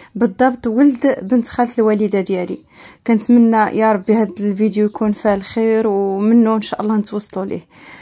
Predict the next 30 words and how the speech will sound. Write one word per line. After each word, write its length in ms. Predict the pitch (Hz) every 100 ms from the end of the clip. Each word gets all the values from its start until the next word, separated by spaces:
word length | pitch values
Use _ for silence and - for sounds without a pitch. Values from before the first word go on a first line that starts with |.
| - -
آه، 340 | 208 208 202
هاد 220 | 202 240
الشاب 360 | 302 - 247 233 -
اللي 140 | 202
هو 120 | 208 202
ياسين 420 | 214 247 - 294
صادقي 540 | - 202 175 - 196 - - - -
تغيب 440 | 208 233 226 214
نهار 200 | 202 220
الاثنين 340 | 214 - 240
الصباح، 580 | 277 - - 185 - - _ _ - -
لحد 240 | 208 -
الساعة 440 | 311 - - 247 226
حتى 300 | 226 - 349
شي 240 | - 254
واحد 480 | 220 220 214 302 233
ما 100 | 220
عارف 460 | 208 226 277 285 220
البلاصة 380 | 202 202 202
ديالو. 360 | 196 190 185 - _ _ _ - - - -
ومن 360 | 214 214 247
خلال 300 | 277 320 311
هذا 180 | 269 196
الفيديو 520 | 196 202 180 220 262
كنتمنى 640 | - - 226 - 247 233 -
اي 160 | 240 233
واحد 300 | 220 214 190
عنده 160 | 196
معلومه 440 | 202 190 226 262 247
عليه 300 | 220 240